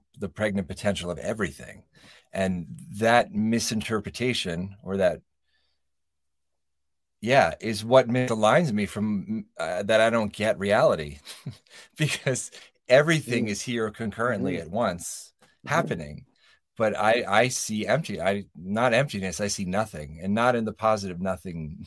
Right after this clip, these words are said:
Speaker 1: <laughs> I, it doesn't register. That's what I'm trying to say. Um, and that's on us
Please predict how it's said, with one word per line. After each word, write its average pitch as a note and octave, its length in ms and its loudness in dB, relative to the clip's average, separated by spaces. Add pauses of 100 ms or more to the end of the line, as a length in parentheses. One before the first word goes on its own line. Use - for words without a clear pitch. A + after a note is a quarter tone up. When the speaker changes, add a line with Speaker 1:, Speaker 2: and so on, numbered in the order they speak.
Speaker 1:
<laughs> G3 500 -10 (320)
I, A#2 340 6
it C#3 100 2
doesn't C3 300 4
register. A#2 580 0 (160)
That's G#2 300 0
what G2+ 120 0
I'm F#2 120 -4
trying E2+ 220 -8
to D2+ 60 -12
say. D2+ 260 -12 (600)
Um, D#2+ 460 -6 (320)
and G#2+ 120 0
that's C#3+ 220 4
on B2 180 8
us B2+ 600 2